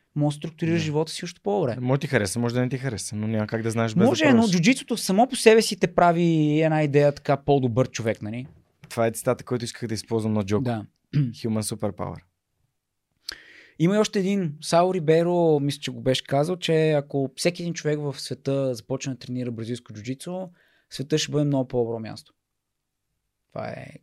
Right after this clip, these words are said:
Speaker 1: нали, м, което, м, смея да твърда, че има голям резон в него. Само си представи колко по-яко ще е, ако всички хора, които са около тебе, са успяли да знаят какво е усещането някой да ги стисне, да ги притисне,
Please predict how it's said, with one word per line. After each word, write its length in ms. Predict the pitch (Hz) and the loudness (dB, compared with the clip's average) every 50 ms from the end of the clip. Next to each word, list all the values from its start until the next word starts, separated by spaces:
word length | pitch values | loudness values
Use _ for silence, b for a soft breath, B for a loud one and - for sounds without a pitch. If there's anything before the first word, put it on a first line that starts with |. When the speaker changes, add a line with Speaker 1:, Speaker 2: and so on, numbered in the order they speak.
| _ - | _ -20
Speaker 1:
нали, 260 | - - - - - - _ _ _ _ _ _ _ - | -18 -16 -16 -16 -18 -20 _ _ _ _ _ _ _ -20
м, 80 | - - 110 - - - _ _ _ _ | -18 -18 -16 -18 -18 -20 _ _ _ _
което, 340 | - 160 160 156 175 175 175 _ _ _ _ _ _ _ _ _ _ _ _ _ _ _ - - | -2 0 0 0 -2 -12 -14 _ _ _ _ _ _ _ _ _ _ _ _ _ _ _ -4 0
м, 440 | 170 165 170 175 180 180 180 175 | 2 2 4 2 2 2 0 0
смея 320 | 175 - 196 196 196 202 196 | 0 0 2 2 4 6 6
да 80 | 190 | 4
твърда, 300 | 185 - 160 151 147 180 | 4 2 0 0 0 0
че 160 | 185 - - 170 | -4 -4 -4 -4
има 100 | 160 151 | -2 -2
голям 280 | 139 135 131 131 131 | -2 -2 -2 -2 -4
резон 340 | 123 117 104 110 107 110 - - - - - - - | -6 -6 -8 -10 -10 -12 -14 -16 -16 -16 -16 -18 -18
в 80 | - - | -18 -18
него. 180 | 117 110 110 - _ b b b b b b | -16 -16 -16 -18 _ b b b b b b
Само 200 | - 175 196 208 | -2 0 0 -2
си 140 | - 208 - | -2 -4 -6
представи 340 | 175 175 - - 160 170 | -8 -8 -8 -10 -10 -10
колко 460 | - - - 160 156 160 - 220 208 - | -2 2 4 4 4 2 -2 -6 -4 -2
по-яко 420 | - 170 160 151 139 135 - - | 0 2 4 4 4 2 0 -4
ще 180 | - - 202 202 | -10 -6 -4 -4
е, 40 | |
ако 360 | 190 180 175 - 156 165 170 165 b b b b b b b b b b | -4 -4 -2 -2 -2 -2 -2 -4 b b b b b b b b b b
всички 300 | - - 196 - - 226 | -6 -4 -4 -4 -4 -8
хора, 320 | - - 175 170 165 165 170 - | -4 0 2 2 2 2 0 -4
които 180 | 151 151 151 | -8 -8 -6
са 60 | 160 | -8
около 220 | 143 - - 131 123 | -10 -8 -8 -8 -8
тебе, 480 | - - 131 139 160 196 214 220 220 - _ _ _ _ _ | -4 -2 -2 0 0 0 -4 -4 -4 -8 _ _ _ _ _
са 140 | - - 147 | -10 -6 -6
успяли 380 | 139 - - - 156 160 170 165 | -6 -4 0 2 4 4 4 2
да 100 | 165 156 | 0 0
знаят 340 | 143 143 143 147 156 160 - | 0 0 0 0 -2 -4 -6
какво 260 | - 147 - - 143 | -12 -10 -6 -2 -2
е 40 | 143 | -2
усещането 600 | 139 - 139 135 - - 143 143 139 139 - 139 | 0 0 -2 -2 -2 -2 -2 -2 -2 -2 -2 -2
някой 300 | 127 127 123 - 135 127 | -2 -2 -4 -4 -6 -6
да 60 | 123 | -6
ги 100 | 113 98 | -6 -8
стисне, 400 | - - - 127 120 - 170 175 | -12 -10 -8 -8 -6 -6 -4 -4
да 60 | 180 | -4
ги 100 | 156 123 | -4 -6
притисне, 720 | 104 - - - - - 131 - - 165 170 175 175 175 | -6 -8 -10 -10 -6 -6 -6 -4 -4 -2 -2 -2 -2 -4